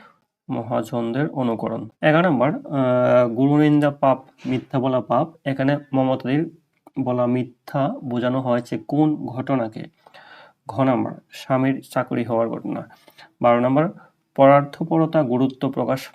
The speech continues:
পেয়েছে কোন কবিতায়? উত্তর ক, আশা। তেরো নম্বর, মার্সি পিটিশন না করার জন্য একাত্তরের দিনগুলি রচনার, আহ, লেখিকার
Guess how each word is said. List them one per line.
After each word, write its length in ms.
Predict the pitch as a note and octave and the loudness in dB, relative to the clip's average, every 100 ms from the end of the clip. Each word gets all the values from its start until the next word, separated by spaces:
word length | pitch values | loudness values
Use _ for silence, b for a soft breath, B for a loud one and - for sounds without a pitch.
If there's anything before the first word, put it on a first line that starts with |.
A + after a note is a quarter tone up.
| _ _ _ _ _ | _ _ _ _ _
পেয়েছে 380 | C#3 C3+ C3+ C3+ | 0 0 0 -2
কোন 280 | - D#3 D#3+ | 0 0 2
কবিতায়? 520 | C3 B2 - - - - - _ _ _ _ _ | -2 -4 -6 -8 -10 -18 -20 _ _ _ _ _
উত্তর 400 | - C3+ - A2+ A2 | -10 -8 -6 -6 -4
ক, 260 | B2+ A2 A2+ - | -2 -2 -4 -8
আশা। 380 | A#2+ - A#2+ A2+ _ _ _ _ b b b b b b _ _ _ _ - | -8 -6 -10 -10 _ _ _ _ b b b b b b _ _ _ _ 4
তেরো 220 | C#3 C3 | 4 4
নম্বর, 300 | A2 G#2+ D#3 A#3+ - _ | 0 0 -2 -4 -12 _
মার্সি 400 | C3+ C3+ C3+ - | 2 2 2 -10
পিটিশন 540 | F3 E3+ E3 - A#2+ E3 - | -4 -2 -2 -2 -4 -4 -10
না 240 | E3+ B2+ B2 | -4 0 0
করার 240 | C3+ C3 | 2 0
জন্য 300 | C#3 C3+ D#3 D#3+ | 2 0 0 -2
একাত্তরের 440 | C#3 C3 C#3+ D3 | -4 -2 0 2
দিনগুলি 260 | C#3+ C#3 C#3 | 2 2 0
রচনার, 340 | C#3+ C3 C#3+ | 0 -2 -2
আহ, 1200 | G#3+ - _ _ _ _ _ _ _ C#3+ B2+ B2+ | -4 -10 _ _ _ _ _ _ _ -2 4 4
লেখিকার 680 | B2 B2 C3+ D3+ D3 D3+ - | 4 0 0 4 4 2 -4